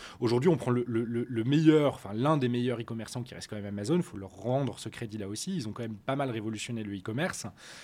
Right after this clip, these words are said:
Euh, aujourd'hui, soixante pour cent de l'activité de Amazon, c'est de la marketplace.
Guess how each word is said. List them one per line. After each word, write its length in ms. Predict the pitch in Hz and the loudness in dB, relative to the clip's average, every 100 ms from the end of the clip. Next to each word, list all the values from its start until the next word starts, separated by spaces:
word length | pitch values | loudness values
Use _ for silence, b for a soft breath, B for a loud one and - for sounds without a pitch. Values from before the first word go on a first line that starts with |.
| B | B
Euh, 60 | 90 - | -14 -6
aujourd'hui, 340 | 107 113 185 | -2 0 0
soixante 380 | - 135 - 127 | 2 0 0 -2
pour 160 | 131 | -2
cent 80 | - | 0
de 60 | 123 | 0
l'activité 380 | 110 117 110 117 | 0 -4 -4 0
de 120 | 104 | 0
Amazon, 360 | 98 101 180 190 - | 0 2 2 2 -2
c'est 320 | - - 196 | -2 4 6
de 60 | |
la 80 | 156 | 6
marketplace. 580 | 127 - 139 104 92 - | 4 4 2 0 -6 -10